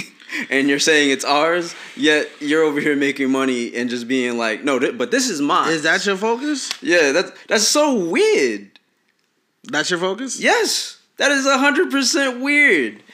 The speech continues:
Speaker 1: Like, I get it in case of emergencies, whatever. But it's like, if you're already taking care of the finances,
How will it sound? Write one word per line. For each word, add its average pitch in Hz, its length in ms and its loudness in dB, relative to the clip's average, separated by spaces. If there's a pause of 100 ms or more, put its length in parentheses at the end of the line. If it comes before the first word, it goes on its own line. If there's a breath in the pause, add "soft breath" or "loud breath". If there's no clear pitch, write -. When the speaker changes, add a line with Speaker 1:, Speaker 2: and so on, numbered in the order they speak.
(140)
Speaker 1:
Like, 202 180 2
I 233 120 6
get 185 240 2
it 139 160 2
in 151 120 0
case 180 280 -2
of 151 100 -6
emergencies, 143 680 -2
whatever. 139 420 -2 (260 loud breath)
But 190 100 2
it's 196 100 0
like, 214 240 2
if 190 140 2
you're 214 220 2
already 196 440 0
taking 190 300 -2
care 196 160 0
of 185 60 0
the 175 60 -2
finances, 175 800 -2